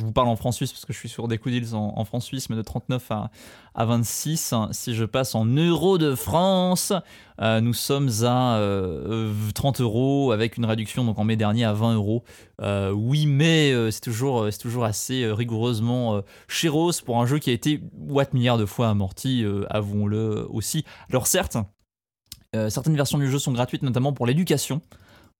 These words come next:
Euh, il existe, euh, des versions de Minecraft, euh, qui visiblement permettent aux jeunes bambins de s'essayer au développement, euh, à travers des concepts assez simples,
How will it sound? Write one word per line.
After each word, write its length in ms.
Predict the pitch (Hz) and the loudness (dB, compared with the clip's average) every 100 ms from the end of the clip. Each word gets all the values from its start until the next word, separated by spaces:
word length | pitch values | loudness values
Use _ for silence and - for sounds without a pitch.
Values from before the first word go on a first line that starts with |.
| - | -2
Euh, 320 | 104 101 104 | 0 2 0
il 120 | 117 | 0
existe, 560 | 113 113 117 139 - - | 0 0 -2 -4 -4 -2
euh, 320 | 113 107 104 | 0 2 0
des 100 | 104 | 0
versions 300 | 107 113 135 | 0 -2 -2
de 40 | 127 | -2
Minecraft, 640 | 113 110 117 123 123 - | -2 -2 -2 -2 -4 -4
euh, 260 | 107 104 107 | -2 -2 -2
qui 400 | - 123 123 107 | -6 -8 -6 -4
visiblement 800 | 110 127 127 147 131 117 123 139 | -2 0 0 0 2 2 2 0
permettent 460 | 120 113 123 - 107 104 - - - - | 0 0 -2 -4 -8 -8 -18 -18 -20 -6
aux 100 | 147 | -2
jeunes 220 | 135 160 139 | 2 2 2
bambins 460 | 151 151 160 165 | 2 4 4 4
de 100 | 160 | 2
s'essayer 640 | 127 - 127 147 135 135 151 | 2 0 0 0 2 2 2
au 120 | 135 | 2
développement, 960 | 135 131 143 135 143 143 147 147 131 110 | 2 4 2 2 0 2 2 2 2 2
euh, 200 | 110 110 | 2 0
à 80 | 113 | -2
travers 320 | - 123 131 | -2 0 0
des 100 | 123 | 0
concepts 340 | 117 113 - | -2 -2 -2
assez 200 | 107 - | -4 -4
simples, 320 | - - - | -6 -8 -12